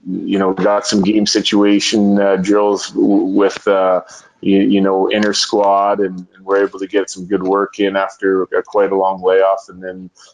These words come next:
uh, headed into the bubble. And I, I kind of predicting it to be very similar to that going into the season here. Hopefully we're able to start mid-January. That's what looks, looks like the target date for now. Um, I'm sure we'll get, uh, more details coming, uh, fast and furious here in the next week or so.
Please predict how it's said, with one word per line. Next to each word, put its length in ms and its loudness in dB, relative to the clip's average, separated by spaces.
uh, 120 -4
headed 360 0
into 180 -6
the 80 -2
bubble. 400 -2
And 100 -4
I, 300 -2
I 60 -2
kind 200 -6
of 120 -10
predicting 420 -4
it 120 -6
to 100 -12
be 160 2
very 260 0
similar 480 0
to 80 -4
that 320 -2
going 240 -2
into 220 -12
the 80 -8
season 420 0
here. 180 0
Hopefully 380 -2
we're 160 2
able 160 -4
to 60 -4
start 340 -2
mid-January. 840 0
That's 240 -2
what 120 0
looks, 360 -6
looks 180 -2
like 200 0
the 80 -6
target 500 -2
date 240 0
for 160 -4
now. 440 -2
Um, 480 -2
I'm 100 -8
sure 220 0
we'll 100 2
get, 240 -2
uh, 380 0
more 180 0
details 600 -2
coming, 440 -4
uh, 140 0
fast 400 -4
and 100 -6
furious 360 -2
here 160 -2
in 80 -2
the 80 -6
next 260 -6
week 220 -2
or 80 0
so. 320 -2